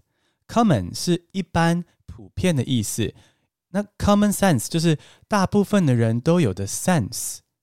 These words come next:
那大家都有的 sense 就是常识。哦，所以在错误的场合，你说出白目的话，就是没有 common sense。那么回到主题啊，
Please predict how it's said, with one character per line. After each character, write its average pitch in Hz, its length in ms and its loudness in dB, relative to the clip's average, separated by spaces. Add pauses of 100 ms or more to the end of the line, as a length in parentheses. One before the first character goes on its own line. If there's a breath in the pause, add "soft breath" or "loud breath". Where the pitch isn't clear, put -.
(260)
那 160 120 -2
大 226 300 2
家 208 200 2
都 208 140 0
有 185 140 4
的 143 120 0
sense 147 380 0
就 - 160 -2
是 127 420 0
常 87 460 -8
识。 - 400 -6 (760)
哦， 113 60 -16
所 135 120 0
以 131 40 0
在 156 200 4
错 202 280 0
误 190 80 2
的 165 80 2
场 127 300 -2
合， 139 260 -2 (220 loud breath)
你 123 100 -6
说 170 200 0
出 185 180 0
白 120 300 0
目 202 160 2
的 165 120 4
话， 156 300 0 (240 soft breath)
就 - 80 -2
是 143 140 0
没 127 240 4
有 135 240 2
common 107 360 -2
sense。 - 520 -8 (1300)
那 196 80 -4
么 180 100 2
回 147 80 2
到 165 160 4
主 117 140 -4
题 98 140 -6
啊， 92 260 -8